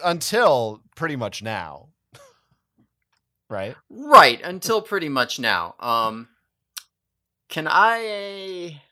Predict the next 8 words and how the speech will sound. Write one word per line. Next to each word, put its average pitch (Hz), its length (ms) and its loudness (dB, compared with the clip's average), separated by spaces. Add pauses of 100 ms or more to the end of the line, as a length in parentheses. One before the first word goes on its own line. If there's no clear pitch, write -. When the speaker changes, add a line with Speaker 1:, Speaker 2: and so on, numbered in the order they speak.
(280)
Speaker 2:
uh, 95 440 -10
I 110 60 -8
feel 240 260 -10
like 180 280 -6
I 117 160 -4
wanted 123 340 -6
to 110 100 -12
say 107 600 -6